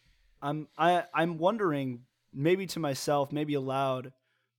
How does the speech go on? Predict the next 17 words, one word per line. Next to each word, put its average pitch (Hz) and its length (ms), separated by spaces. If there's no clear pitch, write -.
"I 127 100
wonder 233 420
if 147 300
we 170 280
can 131 400
hide 151 760
these 127 680
bodies 131 800
just - 220
in 139 100
case 131 280
anybody 131 380
else 131 260
walks 127 280
by 127 200
these - 200
hallways." - 640